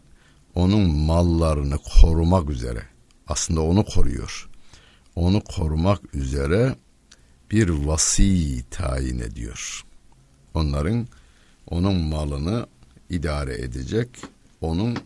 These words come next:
o malı saçıp savurmasını önleyecek. Malı saçıp savursa bir insan,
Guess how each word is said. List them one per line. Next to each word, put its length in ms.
o 140
malı 360
saçıp 500
savurmasını 1200
önleyecek. 720
Malı 300
saçıp 400
savursa 640
bir 120
insan, 640